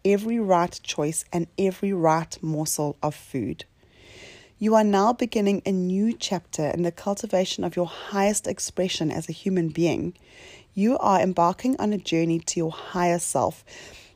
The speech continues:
a journey that will set you free and keep you free.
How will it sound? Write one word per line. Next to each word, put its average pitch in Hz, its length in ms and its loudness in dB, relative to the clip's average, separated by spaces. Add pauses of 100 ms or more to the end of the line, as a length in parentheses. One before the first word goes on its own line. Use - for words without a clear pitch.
(100)
a 220 60 -4
journey 208 340 4
that 214 180 0
will 202 80 0
set - 400 -2
you 208 80 0
free 180 520 -2
and 165 240 -4 (120)
keep - 440 -2 (200)
you 156 140 -2
free. - 480 -6